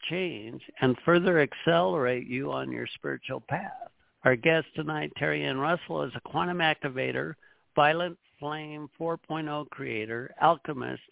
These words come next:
healer, author, and reverend. She is an intuitive empath healer with abilities in clairsentience and clairaudience. Her fir-, first book, which we had her on the show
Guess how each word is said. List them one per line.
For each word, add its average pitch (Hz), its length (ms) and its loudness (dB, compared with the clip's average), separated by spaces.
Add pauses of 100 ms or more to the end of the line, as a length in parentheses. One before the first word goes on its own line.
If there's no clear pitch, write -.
healer, 151 560 -2
author, 143 420 -2
and 139 140 -6
reverend. 143 500 -6 (840)
She 151 80 4
is 143 200 4
an 139 220 0
intuitive 160 640 2
empath 160 680 4 (220)
healer 139 720 2 (400)
with 139 160 0
abilities 151 680 2 (100)
in 131 300 -4 (140)
clairsentience 160 1000 2
and 151 180 0
clairaudience. 160 1040 -2 (480)
Her 143 180 6 (120)
fir-, 196 260 4 (220)
first 202 320 2
book, 131 340 2
which 139 240 -2 (100)
we 156 140 -4
had 147 220 -2
her 147 100 -2
on 143 180 -4
the 120 100 -8 (100)
show 180 240 -2